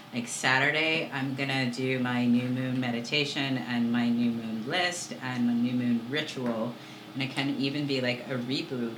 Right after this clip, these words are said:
or, like, a refurbishing if you had some intentions that you set for, like, a New Year's resolution, anything like that. Like, this is just a wonderful day on Saturday.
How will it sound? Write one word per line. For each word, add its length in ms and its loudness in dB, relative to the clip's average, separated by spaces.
or, 120 -4
like, 220 -4
a 60 -4
refurbishing 800 -4
if 120 -10
you 60 -4
had 260 -2
some 200 0
intentions 580 0
that 140 -4
you 100 -2
set 300 -4
for, 160 -6
like, 220 -4
a 40 -6
New 60 -4
Year's 360 -4
resolution, 760 -2
anything 380 -2
like 220 -2
that. 380 0
Like, 220 -4
this 200 -10
is 180 -8
just 220 -10
a 60 -4
wonderful 480 -4
day 280 -8
on 160 -8
Saturday. 400 -8